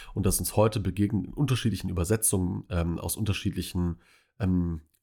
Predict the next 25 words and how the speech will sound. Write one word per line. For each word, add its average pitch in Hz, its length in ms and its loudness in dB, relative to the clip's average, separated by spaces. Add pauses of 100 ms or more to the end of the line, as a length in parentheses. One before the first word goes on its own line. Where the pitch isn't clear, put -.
rekonstruierten 101 720 0
Quelltexten. - 720 -4 (140)
So. - 280 -16 (420)
Warum 120 260 4
ist 110 100 0
es 110 120 0
trotzdem 101 460 0
Wort 87 240 -2
Gottes? - 460 -6 (440)
Weil 98 280 6
es 117 120 -2
etwas 110 680 -4
über 98 600 2 (480)
die 107 80 0
Beziehung 139 720 0
von 90 420 0
Menschen 120 440 2
zu - 140 -2
ihrer 92 180 2
damaligen 95 580 2
Zeit 87 320 0
zu 87 140 -2
Gott - 200 -2
erzählt. - 680 -8 (640)
Und 98 240 0